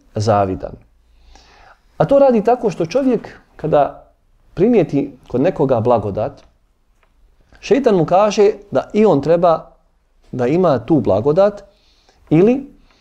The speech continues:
da treba da ima bolje od onoga što je vidio kod drugoga. I zato definicija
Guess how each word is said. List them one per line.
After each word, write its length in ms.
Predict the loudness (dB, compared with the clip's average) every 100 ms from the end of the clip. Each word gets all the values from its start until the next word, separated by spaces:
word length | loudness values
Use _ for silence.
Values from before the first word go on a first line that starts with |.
| _ -2
da 160 | -2
treba 320 | 0 0 0
da 120 | 0 0
ima 260 | 0 0
bolje 400 | 0 0 2 0 -2
od 140 | -6
onoga 300 | -4 -4 -4
što 180 | -4 -6
je 60 |
vidio 320 | -4 -2 -2 -2
kod 160 | -4
drugoga. 540 | -6 -6 -8 -14 -20 -20 _ _ _ _ _ _ _ _ _ -4
I 80 | 0
zato 500 | 0 2 -2 -2 -14 -20 -20 _ _ _ -8
definicija 840 | -6 -4 -2 -2 -2 -2 -2